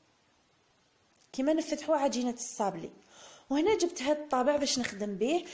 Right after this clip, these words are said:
راني وريت لكم هذا يجي مع تاع لي سوفلي، واحد صغير واحد كبير، واحد خاص بالكاطو وواحد خاص بلي سوفلي. الا ما عندكمش عادي، رايحه نعطيكم الطريقه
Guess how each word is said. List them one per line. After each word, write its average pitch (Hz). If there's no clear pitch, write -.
راني 277
وريت 339
لكم 311
هذا 277
يجي 262
مع 285
تاع 359
لي 247
سوفلي، 247
واحد 254
صغير 302
واحد 330
كبير، 240
واحد 254
خاص 254
بالكاطو 254
وواحد 233
خاص -
بلي 262
سوفلي. 202
الا 302
ما 302
عندكمش 285
عادي، 226
رايحه 202
نعطيكم 226
الطريقه 240